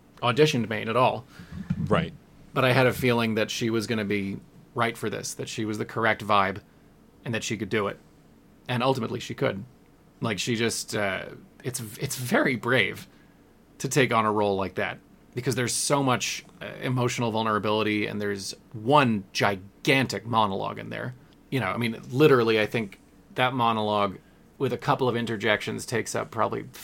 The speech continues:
Speaker 1: what, ten minutes of the film? I have no idea. But yeah, I mean, we, we got all that, we got the cast together, and I still didn't really know how you make a movie.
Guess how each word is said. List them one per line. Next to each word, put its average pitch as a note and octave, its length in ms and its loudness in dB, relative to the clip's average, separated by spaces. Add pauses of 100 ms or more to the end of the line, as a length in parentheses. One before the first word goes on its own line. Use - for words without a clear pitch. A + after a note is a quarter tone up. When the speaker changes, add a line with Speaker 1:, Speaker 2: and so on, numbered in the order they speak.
Speaker 1:
what, G#2+ 200 -8 (120)
ten A#2+ 180 -4
minutes D#3 220 -4
of - 60 -4
the E3 60 -6
film? E3+ 260 -4
I - 20 -4
have G#2+ 100 -6
no A2+ 120 -8
idea. G#2 280 -8 (220)
But C#3+ 140 0
yeah, D3 260 6
I G#2 80 8
mean, A2 320 -2
we, B2 160 2
we A#2+ 160 0
got C#3 180 8
all C3+ 140 6
that, B2+ 120 -4
we B2+ 100 0
got D#3+ 180 0
the C#3 60 -2
cast F#3 380 2
together, G#2 440 -4 (1120)
and B2 120 0
I A#2 60 0
still F3 240 2
didn't C3+ 160 2
really A#2+ 180 0
know A2+ 140 2
how A#2 140 -2
you A#2+ 180 0
make A2 220 -2
a G#2 60 -2
movie. A#2+ 400 -2